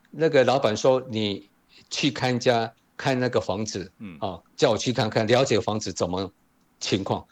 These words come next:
Speaker 2: 嗯。
Speaker 1: 然后我去的时候拿钥匙，那个，连那个门都打不开。
Speaker 2: 嗯。
Speaker 1: 啊，连那个要打开门去看那间房子都打不开。
Speaker 2: 嗯。
Speaker 1: 你，你，哎，是这样的情况，哎，非常好笑。
Speaker 2: 那你，
Speaker 1: 哎。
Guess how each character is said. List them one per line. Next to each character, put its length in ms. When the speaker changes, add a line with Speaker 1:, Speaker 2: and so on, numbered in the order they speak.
Speaker 2:
嗯。 120
Speaker 1:
然 80
后 80
我 140
去 220
的 60
时 100
候 80
拿 160
钥 180
匙， 160
那 100
个， 240
连 260
那 100
个 80
门 200
都 80
打 200
不 120
开。 280
Speaker 2:
嗯。 280
Speaker 1:
啊， 240
连 260
那 100
个 320
要 400
打 140
开 140
门 140
去 80
看 220
那 100
间 160
房 140
子 80
都 60
打 200
不 120
开。 300
Speaker 2:
嗯。 320
Speaker 1:
你， 140
你， 460
哎， 180
是 260
这 240
样 180
的 340
情 240
况， 300
哎， 220
非 180
常 180
好 160
笑。 300
Speaker 2:
那 100
你， 140
Speaker 1:
哎。 160